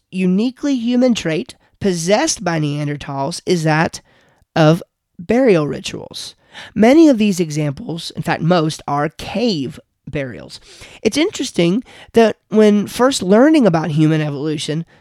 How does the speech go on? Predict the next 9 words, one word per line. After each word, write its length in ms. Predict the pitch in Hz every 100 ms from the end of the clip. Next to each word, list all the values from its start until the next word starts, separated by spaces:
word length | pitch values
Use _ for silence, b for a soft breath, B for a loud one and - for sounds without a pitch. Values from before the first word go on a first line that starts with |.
| b
students 480 | - 220 254 262
are 120 | 208 -
often 440 | 165 202 - 208 196
taught 360 | 156 156 165
that 200 | 151 123 -
ancient 400 | 233 240 - 139
men 360 | 143 143 190 _ _
were 120 | 180
simply 580 | 185 - 269 - 202 220